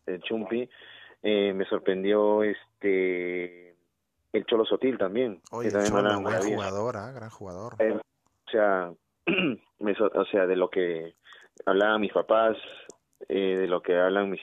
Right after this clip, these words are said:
Speaker 1: tíos, que el Cholo Sotil, "Oh, lo máximo, el Cholo", ¿no? Que,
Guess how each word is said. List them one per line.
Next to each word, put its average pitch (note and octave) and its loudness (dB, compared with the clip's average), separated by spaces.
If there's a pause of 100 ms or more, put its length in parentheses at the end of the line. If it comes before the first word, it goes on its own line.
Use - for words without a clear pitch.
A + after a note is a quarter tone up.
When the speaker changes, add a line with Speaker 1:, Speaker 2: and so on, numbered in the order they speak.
Speaker 1:
tíos, G#2+ 0 (560)
que G#2 0
el F2 -4
Cholo G2 2
Sotil, F#2+ -2
"Oh, B1+ -2 (200)
lo F2 0
máximo, - -2
el D#2 -2
Cholo", - -2
¿no? G2+ 0
Que, F#2 -2